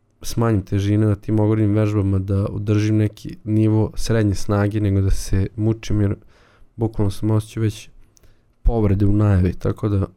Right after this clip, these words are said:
nisam glup da treniram ego i da se povređujem. Prezadovoljan sam rezultatima što se tiče, ovaj, cutting faze, to ide kako treba da ide.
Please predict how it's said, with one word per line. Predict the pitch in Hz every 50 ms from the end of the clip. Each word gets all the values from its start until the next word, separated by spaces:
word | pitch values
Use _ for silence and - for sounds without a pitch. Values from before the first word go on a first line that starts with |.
| _ _ _ _ _ _ _ _ _ _ _ -
nisam | 104 104 104 104 101 - - 110 107 104
glup | 98 98 104 104 107 98 - - - - - -
da | 104 101 101
treniram | 98 - 104 104 104 104 101 98 - - _ -
ego | 104 101 95 90 90 87 76 - -
i | - 95
da | 92 90
se | - - - -
povređujem. | - - 98 95 90 85 90 92 87 - - - - - - - - - _ _ _ _ _ _ _ _ _ - - - - - - _ _ _ - _ _ _ _ _ _ _ _ _ _ _ _ _ _ _ _ _ _ _ _ _ _ _ _
Prezadovoljan | - 117 107 95 92 95 90 92 92
sam | 90 - 95 95
rezultatima | 95 90 92 92 - 98 98 95 - - 95 87 - -
što | - - -
se | - -
tiče, | - - - - - - - _ _ _ _ _ _ _ _ _ _ _ _ _ _ _ _
ovaj, | - 90 90 90 87 85 85 87 95 95 98 - - - - _ _ _ _ _ _ _ _ _ _ _ _ _ _ _ _ _ _ _ _ _ _ _ _ _ _ _ _ _ _ _ - _ -
cutting | - 107 98 - - 104 90 -
faze, | - - 92 95 95 95 98 98 - - - - - -
to | - 120 113 95
ide | 87 90 90 92 92
kako | - - - - -
treba | - - 101 90 - -
da | 120 117
ide. | - - -